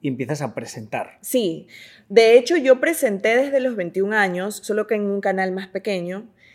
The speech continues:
Speaker 2: De ahí salto a un canal un poquito más grande como panelista de un programa de farándula, eh, luego estuve en un programa del Mundial, eh, y de ahí me llaman de Ecuavisa, que es este canal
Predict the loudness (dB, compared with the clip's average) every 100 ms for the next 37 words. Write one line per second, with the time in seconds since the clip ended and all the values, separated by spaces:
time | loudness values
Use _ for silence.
0 | _ 2 4 4 0 -4 0 0 2 0
1 | 0 -2 0 -2 -4 -6 -6 -6 -2 0
2 | 0 0 -2 -2 -6 -6 -6 -6 -6 -6
3 | -6 -8 -6 -8 -6 -8 -8 -4 -4 -4
4 | -4 -2 -2 -4 -6 -8 -10 -4 -4 -4
5 | -6 -8 -6 -6 -4 -4 -4 -6 -6 -10
6 | -4 -2 -2 -4 -8 -16 -20 _ _ _
7 | _ -4 -2 -2 2 4 6 4 2 2
8 | 0 -2 -8 -12 -2 -2 2 2 2 -4
9 | -12 -16 -16 -16 -16 -14 -12 -10 -10 -10
10 | -10 -12